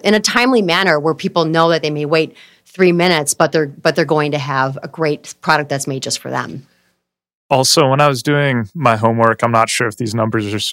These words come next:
Speaker 2: are still accurate, but I'm guessing they're close. You guys have forty-one owned corporate stores, fifty-three franchise or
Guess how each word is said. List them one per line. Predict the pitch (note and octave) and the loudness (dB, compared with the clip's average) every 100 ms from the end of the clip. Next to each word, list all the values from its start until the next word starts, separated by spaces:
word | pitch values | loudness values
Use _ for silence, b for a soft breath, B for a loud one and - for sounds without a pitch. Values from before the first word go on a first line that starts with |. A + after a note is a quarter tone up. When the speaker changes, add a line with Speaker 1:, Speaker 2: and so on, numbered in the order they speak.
| - | 0
Speaker 2:
are | A#2+ | 0
still | - C3 A#2 - | 2 2 2 2
accurate, | B2 - A2+ A2+ | -2 0 0 0
but | A2+ | 2
I'm | A2 G#2+ | 0 0
guessing | A2 - | -2 -2
they're | G#2+ G#2 | -2 -4
close. | - A2+ G#2+ G2 - - - | -2 0 0 0 -4 -6 -4
You | A2+ | 0
guys | A2 - | 2 2
have | G#2+ G2+ | 0 0
forty-one | - A2+ G#2+ G#2+ G#2+ | 0 2 2 2 0
owned | A2+ G#2+ G2+ G2 | 0 0 -2 -4
corporate | - A2+ A2+ - | 0 0 0 -4
stores, | - A2 G#2+ G2 | -2 0 0 -2
fifty-three | - A2 A2+ G#2 A2 G#2+ G#2 | -4 -4 -4 -4 -2 0 -2
franchise | - - A2 G#2+ - A2 G#2+ G#2 F#2+ - - | -4 -4 -2 -2 -2 0 0 -2 -4 -8 -6
or | B2 A#2 A2 | 0 2 2